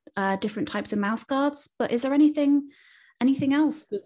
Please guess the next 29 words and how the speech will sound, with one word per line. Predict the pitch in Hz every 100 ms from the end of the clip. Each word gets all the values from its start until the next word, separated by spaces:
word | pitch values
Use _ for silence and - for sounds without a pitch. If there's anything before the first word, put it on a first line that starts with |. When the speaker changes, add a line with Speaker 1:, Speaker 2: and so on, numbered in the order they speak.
| -
Speaker 2:
there's | 202
a | -
couple | 240 240 175
of |
things. | - 90 76 85
And | 123
actually, | 143 -
when | 139 151
we | 143
look | 208 -
back | 139 120 -
at |
the | 104 -
evidence | 139 143 98 82 -
base | - 71 -
for | - -
orthodontics, | 71 71 - 65 65 - - - -
and | 110
the, | - - - _ 73 110 123
one | 131 180
of | 208
the | 160
things | 135 113
that | 110
we | 107
do | 101 165
know | 185 87
is | 76 73 82
that | 95 90